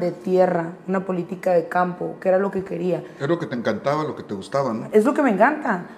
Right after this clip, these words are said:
Speaker 1: Al final, a mí me matas en una oficina. O sea, realmente yo necesito estar en contacto con la gente, yo necesito escuchar a la gente, por eso me hice política.
Speaker 2: ¿Pero por qué te fuiste a M C? Eh, ¿hay agravios con Claudia Pavlovich? ¿Hay diferencias con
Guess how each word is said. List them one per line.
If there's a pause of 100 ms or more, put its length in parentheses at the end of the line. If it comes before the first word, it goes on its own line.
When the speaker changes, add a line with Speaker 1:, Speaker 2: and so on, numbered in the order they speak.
(100)
Speaker 1:
Al
final, (200)
a
mí
me
matas
en
una
oficina. (360)
O
sea,
realmente
yo
necesito
estar
en
contacto
con
la
gente,
yo
necesito
escuchar
a
la
gente,
por
eso
me
hice
política.
Speaker 2:
¿Pero
por
qué
te
fuiste (120)
a
M
C?
Eh,
¿hay
agravios
con
Claudia
Pavlovich?
¿Hay
diferencias
con